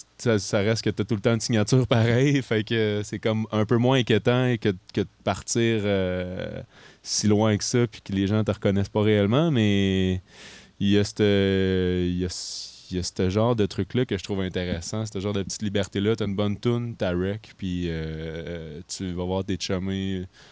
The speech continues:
t'as rec en studio chez vous, tu sais, puis, euh, c'est, c'est, c'est facile, là, tu sais, il y a comme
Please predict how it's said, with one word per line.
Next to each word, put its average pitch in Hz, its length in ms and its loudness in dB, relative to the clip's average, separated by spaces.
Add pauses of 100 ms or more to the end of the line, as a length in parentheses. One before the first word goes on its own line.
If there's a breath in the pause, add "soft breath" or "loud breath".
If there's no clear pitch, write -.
(100)
t'as 92 80 -4
rec 101 180 0
en 98 80 0
studio 101 360 -4
chez 104 200 -2
vous, 98 400 -4
tu 104 140 -2
sais, 98 100 -2
puis, 90 320 -6
euh, 85 380 -4 (760 loud breath)
c'est, 80 600 -8
c'est, 82 480 -8
c'est - 160 -10
facile, 117 420 -4
là, 120 140 0
tu - 60 -8
sais, 131 80 0
il 120 60 0
y 113 60 6
a 104 100 4
comme 107 480 0